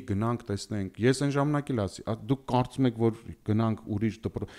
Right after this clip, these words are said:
եթե Երևանի կենտրոնի դպրոցներում գնանք անենք, ուրիշ արդյունք ենք ստանալու"։ Ոչ։ Բայց այդ ուսուցչին հարցրել են, լսի, չորս տարի մտել ես դասարան, տաս տարի մտել ես դասարան, ինչի ա ինքը երկու ստացել։ Հասկանում եք, ու,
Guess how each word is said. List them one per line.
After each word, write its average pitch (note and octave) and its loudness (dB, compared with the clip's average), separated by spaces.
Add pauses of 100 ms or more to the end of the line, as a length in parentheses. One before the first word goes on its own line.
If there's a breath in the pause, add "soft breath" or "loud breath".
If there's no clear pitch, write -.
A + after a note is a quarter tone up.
(120)
եթե A#2+ 0
Երևանի B2 6
կենտրոնի A2+ 0
դպրոցներում G#2 -2
գնանք G2 -2
անենք, F#2+ -2
ուրիշ F#2 -10
արդյունք F2 -6
ենք A#3+ -6
ստանալու"։ F#2+ -6
Ոչ։ A#3+ 2 (1040)
Բայց E3 10
այդ G3+ 10
ուսուցչին F#3 12
հարցրել G#2+ 8
են, A3 8
լսի, D3 4
չորս - 8
տարի A2 6
մտել B2 4
ես C3+ 4
դասարան, G2 2
տաս B2 4
տարի G#2 2
մտել A#2 0
ես C3 0
դասարան, G2 0 (520 loud breath)
ինչի D#3 10
ա F3 8
ինքը G#2 -2
երկու G2 -8
ստացել։ - -14 (1800)
Հասկանում F3 4
եք, C4 -2
ու, F#3 8